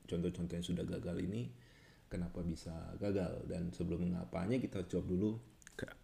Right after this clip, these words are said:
apa definisi gagal tersebut ya. Di sini kalau ingin saya singkatkan adalah gagal ya pre-, pada praktisnya suatu bisnis is a business ya. Artinya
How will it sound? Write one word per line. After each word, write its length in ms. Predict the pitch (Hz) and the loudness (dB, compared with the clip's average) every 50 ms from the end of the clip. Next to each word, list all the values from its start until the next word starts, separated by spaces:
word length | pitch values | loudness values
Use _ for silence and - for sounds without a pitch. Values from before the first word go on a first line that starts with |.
| - - - | -10 -8 -8
apa 240 | 90 - - 107 87 | -4 0 2 4 4
definisi 480 | 90 87 - 85 82 85 82 - - - | 4 4 4 2 0 0 0 -2 -4 -6
gagal 320 | 87 82 82 - 87 - - - | -4 -4 -4 -4 -4 -4 -4 -6
tersebut 400 | - - 87 82 82 85 - - | -6 -6 -4 -4 -4 -6 -6 -6
ya. 160 | 69 - - - | -6 -6 -6 -4
Di 80 | - 87 | 0 2
sini 240 | 85 87 104 113 104 | 4 6 6 8 8
kalau 400 | 92 87 85 85 85 - - - - | 8 8 8 6 4 2 -2 -2 0
ingin 400 | - 87 85 85 85 85 87 87 | 4 6 6 6 6 6 4 2
saya 320 | - - 82 85 87 87 - | 4 4 4 6 4 4 4
singkatkan 480 | - - - 85 80 - - 123 127 | 2 6 6 6 6 8 8 8 10
adalah 320 | 92 82 82 85 98 110 113 | 10 10 8 8 8 8 6
gagal 320 | - 87 82 82 107 120 | 6 4 8 10 10 12
ya 160 | 120 110 107 | 12 10 10
pre-, 160 | - - - - | 6 0 -2 -2
pada 400 | - - - 85 82 85 87 - | -2 0 2 2 2 2 2 2
praktisnya 560 | - - 87 - - 87 87 - 117 120 - - - - - - - - - - - - | 2 2 2 4 2 2 4 6 4 4 4 2 -4 -10 -10 -10 -8 -8 -8 -10 -4 0
suatu 640 | - - 95 87 85 - - - 101 92 92 90 85 | 6 8 8 8 8 6 6 6 8 8 8 8 8
bisnis 400 | 87 87 87 - 151 143 139 - | 6 6 10 10 10 10 10 8
is 240 | - 101 87 - 85 | 4 4 4 4 6
a 40 | 80 | 8
business 420 | 95 95 - 104 92 87 - - | 8 8 8 8 8 8 6 4
ya. 160 | 85 82 - | 4 2 0
Artinya 560 | - 80 - - 85 85 90 90 92 95 98 | -2 -2 0 2 2 4 6 4 4 4 0